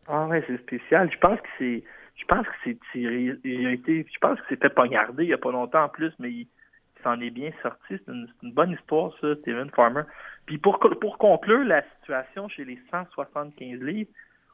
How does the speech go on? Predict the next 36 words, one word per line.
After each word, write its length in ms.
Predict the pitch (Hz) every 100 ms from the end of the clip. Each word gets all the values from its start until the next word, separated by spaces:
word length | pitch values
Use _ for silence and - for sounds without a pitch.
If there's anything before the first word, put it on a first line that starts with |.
| -
on 140 | 165
va 160 | 139 170
apprendre 380 | 165 180 220 220
cette 200 | - 165
semaine, 600 | - 131 139 175 202 180 95 _ _ _ _ -
à 60 | -
toute 140 | 160 -
fin 120 | 170
pratique, 420 | - 127 - 170 -
c'est 100 | 131
réglé, 420 | 120 117 139 170
que 260 | - 151 151 - - - _ _ _ - -
Sergei 240 | 139 139
Kovalev 420 | 180 147 131 151 170
va 100 | 127
défendre 360 | 123 123 151
son 160 | - 127 -
titre 180 | 175 170
pour 220 | - 143 139
la 140 | 123
première 480 | 123 139 135 151 143
défense 480 | 123 123 143 180 175 -
contre 260 | 127 139 _ _
Sullivan 840 | 165 170 147 139 127 147 165 160 131
Barrera, 560 | 131 131 131 120 127 156
qui 140 | 147
est 20 |
classé 480 | 123 131 127 123 170
numéro 460 | 156 135 127 123 117 -
sept. 180 | 131 127 _ _ - - _ _ -
Fait 100 | 135
que 140 | -
tu 80 | 131
vois, 260 | 135 196
là, 160 | 208 190
les 220 | 165 120